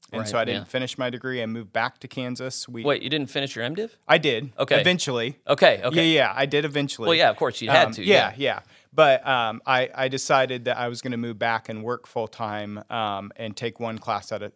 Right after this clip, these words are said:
Speaker 1: at a time,
Speaker 2: Oh, sure, yeah.
Speaker 1: uh, to finish up my degree. So it
Speaker 2: Mm-hmm.
Speaker 1: took me about six to seven years instead of the traditional three to four. Um, I had two-thirds of the degree done, but I was just like, "I can't,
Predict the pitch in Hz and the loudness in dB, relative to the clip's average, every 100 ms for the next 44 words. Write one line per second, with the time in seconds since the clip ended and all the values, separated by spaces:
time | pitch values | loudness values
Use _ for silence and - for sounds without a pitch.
0 | - 113 104 - 107 104 101 123 - 127 | -10 -10 -8 -8 -6 -4 -2 -2 -2 -4
1 | 110 113 104 113 104 - 113 127 110 - | -4 -6 -2 -2 -2 -6 -10 -8 -8 -6
2 | 113 - 110 107 - - 113 123 107 101 | -6 -6 -8 -12 -16 -12 -8 -6 -6 -6
3 | 143 - 127 113 107 107 - 131 - - | -8 -6 -6 -4 -2 -4 -4 -8 -10 -12
4 | 113 135 123 117 110 104 101 - 110 113 | -6 -2 -2 -2 -8 -8 -10 -12 -12 -10
5 | 104 107 - 110 - 107 101 - 107 104 | -10 -12 -10 -10 -10 -14 -16 -14 -12 -12
6 | - 110 104 107 - - _ _ _ - | -8 -8 -8 -12 -16 -20 _ _ _ -6
7 | 107 98 101 - 120 123 110 - 147 147 | -4 -4 -6 -4 -2 -2 -4 -6 -4 0
8 | 131 127 117 113 113 110 113 107 113 107 | -2 -2 -8 -8 -10 -8 -8 -4 -6 -6
9 | 101 98 101 107 104 92 - 107 101 - | -8 -8 -8 -8 -10 -14 -12 -10 -10 -12
10 | 117 107 | -12 -10